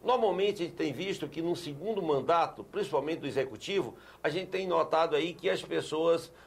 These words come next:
os governantes, eles já não fazem uma boa administração como fizeram a primeira. Ela vem normalmente acompanhada de fraude, de corrupção, de uma série de relaxamento que não são necessários. Então, é muito salutar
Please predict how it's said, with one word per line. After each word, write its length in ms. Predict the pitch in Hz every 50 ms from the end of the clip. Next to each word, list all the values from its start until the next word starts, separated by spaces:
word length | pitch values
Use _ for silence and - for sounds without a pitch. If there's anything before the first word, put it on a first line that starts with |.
| - -
os 200 | - 143 123 110
governantes, 760 | 127 147 175 143 156 139 123 131 156 170 175 175 170 131 131 151
eles 180 | 165 160 147
já 140 | 123 165 175
não 140 | 185 185 170
fazem 340 | - - 160 156 156 - 143
uma 120 | 147 139
boa 200 | 127 147 208 208
administração 540 | - 165 165 - - 147 135 - 147 151 147
como 160 | 147 156 143
fizeram 300 | - 139 123 139 135 131
a 40 | 131
primeira. 340 | - 127 113 101 92 - - - - - - - -
Ela 160 | - 143 151
vem 140 | 143 156 165
normalmente 680 | 160 175 185 180 151 127 127 139 156 160 160 - - 151
acompanhada 960 | 139 - 156 156 - 151 127 120 127 143 147 139 131 123 113 120 107 - - - - - -
de 120 | 180 226
fraude, 840 | - - - 151 156 165 160 160 156 151 143 139 131 123 117 120 123
de 120 | 117 -
corrupção, 880 | - - 131 131 131 - - - - - 156 160 156 151 147 139 131 - - - - -
de 80 | - -
uma 200 | 190 180 160 139
série 420 | - - - 160 160 156 143 135 131
de 120 | 135 143
relaxamento 800 | 131 135 127 131 123 127 - 123 117 127 139 139 135 135 - - - - - -
que 100 | - 139
não 100 | 135 139
são 160 | 131 139 143
necessários. 420 | 139 127 131 139 135 - - 101 101
Então, 160 | - 170 180
é 60 | 185
muito 380 | 185 175 190 240 262 262 - 175
salutar 760 | - - 160 156 147 135 120 - - 156 156 147 113 -